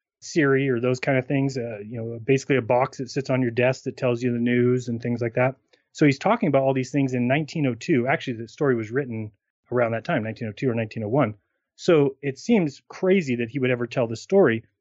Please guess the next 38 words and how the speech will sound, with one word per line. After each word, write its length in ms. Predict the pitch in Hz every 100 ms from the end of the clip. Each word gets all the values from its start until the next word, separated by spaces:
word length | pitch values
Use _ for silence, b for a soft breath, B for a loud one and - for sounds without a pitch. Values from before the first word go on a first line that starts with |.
| -
And 80 | 143
it 40 |
was 120 | 135
over 160 | 175 190
the 80 | 143
course 300 | 165 160 135
of 120 | -
several 300 | 156 135 123
issues. 440 | 165 - 113 113
And 220 | - 117
then 440 | 127 196 185 135 147 _ _ _ _ _ -
at 120 | 165
the 160 | 156 139
end 140 | 220
of 80 | 254
the 80 | 135
story, 480 | - 127 117 123 139 _ _ _ _ -
he's 160 | 139
kind 200 | - 151
of 60 | 139
coming 260 | 170 151 127
back 380 | 131 135 131
and 120 | 131 117
saying, 380 | 135 131 127 127
"Okay, 160 | 127
I'm 120 | 131
coming 200 | 123 135
back 220 | 123 127 -
home." 320 | 135 131 135 _ _ _ -
And 140 | 147
he 80 | 147
starts 320 | - 165 156
talking 380 | - 160 147 156
about 340 | 139 139 135 127
the 80 |
twenty-four 420 | - 156 139 143 135
hour 200 | 131 123
sun 540 | - 143 135 139 139